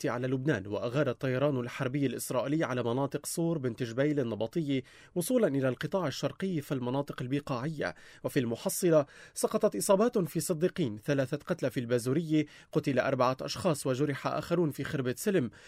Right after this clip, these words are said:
وعلى طريق عام القاسمية برج رحال قتل سائق سيارة قرب حاجز للجيش اللبناني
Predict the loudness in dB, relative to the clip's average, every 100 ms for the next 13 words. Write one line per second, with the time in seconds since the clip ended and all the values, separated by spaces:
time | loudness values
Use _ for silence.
0 | 2 2 4 0 0 0 0 0 0 0
1 | 0 -6 0 2 2 0 -2 -4 -6 0
2 | 0 0 -8 -20 -6 0 4 4 2 0
3 | -2 -2 0 2 2 0 -2 -2 -2 0
4 | 0 0 -2 -2 0 -2 0 -6 -2 0
5 | 0